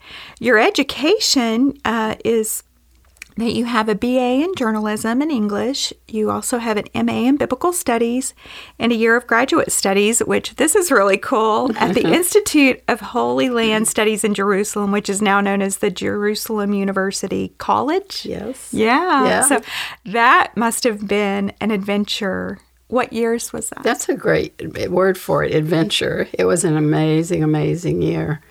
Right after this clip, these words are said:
Speaker 2: Um, that was the year before I came to Masters. It was the
Speaker 1: Okay.
Speaker 2: eighty-four, eighty-five school
Speaker 1: Okay.
Speaker 2: year.
Speaker 1: Wow.
Speaker 2: Yeah.
Speaker 1: What a, what a
Speaker 2: Yeah.
Speaker 1: privilege to get to be in the Holy Land and to study for,
Speaker 2: Yeah,
Speaker 1: for a year.
Speaker 2: truly.
Speaker 1: I think that'll have to be one of my,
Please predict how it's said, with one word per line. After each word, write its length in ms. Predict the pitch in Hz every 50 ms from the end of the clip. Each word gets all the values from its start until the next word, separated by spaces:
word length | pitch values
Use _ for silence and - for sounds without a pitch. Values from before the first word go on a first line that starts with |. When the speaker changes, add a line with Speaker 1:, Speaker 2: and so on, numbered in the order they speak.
| - - - - - - _
Speaker 2:
Um, 500 | - 170 165 165 160 165 156 151 170 - - -
that 220 | 190 165 175 170
was 160 | 156 165 - -
the 60 | 160
year 120 | 156 160
before 340 | 143 151 165 - - 165 156
I 40 | 160
came 260 | - - 170 147 143
to 60 | 147 156
Masters. 480 | 147 151 143 143 156 - - - 147 156
It 160 | 226 156 127
was 120 | 147 170
the 100 | 226 214
Speaker 1:
Okay. 100 | - - 151
Speaker 2:
eighty-four, 440 | 156 151 151 151 - - 156 165 156
eighty-five 600 | 147 151 147 147 147 - 160 156 151 147 147 -
school 180 | 202 226 214
Speaker 1:
Okay. 180 | 147 139 147 156 151
Speaker 2:
year. 180 | 147 139 160 - -
Speaker 1:
Wow. 580 | 220 226 220 214 214 214 214 214 214 214 208 - - - _ 226
Speaker 2:
Yeah. 100 | 214 254
Speaker 1:
What 240 | 254 269 269 277
a, 220 | 269 233 214 - -
what 180 | 190 247 294
a 40 | 311
Speaker 2:
Yeah. 20 | 302
Speaker 1:
privilege 640 | - - 202 190 175 - 214 190 196 190 - - -
to 160 | 233 226 226
get 220 | 220 - 233 240 -
to 100 | - 208
be 120 | 214 208
in 280 | - - - 196 220 226
the 100 | 226 226
Holy 320 | 220 226 214 214 220 220 214
Land 480 | 214 208 208 208 202 202 202 202 196 -
and 160 | - 202 202 214
to 100 | 208 202
study 420 | - - - 202 202 208 202 202
for, 460 | - - 196 190 196 196 202 208 196 -
Speaker 2:
Yeah, 220 | - 208 - - 180
Speaker 1:
for 180 | 165 196 196
a 60 | 202 202
year. 360 | 196 202 202 202 202 190 175
Speaker 2:
truly. 260 | 180 180 175 170 190 185 - - - - _ _ -
Speaker 1:
I 80 | 208 240
think 240 | - 254 254 254
that'll 220 | - 208 208 240 254
have 220 | 254 262 240 - -
to 80 | 220
be 160 | 190 240 226
one 200 | 214 208 214 214
of 120 | 247 254 240
my, 340 | 240 240 226 196 208 -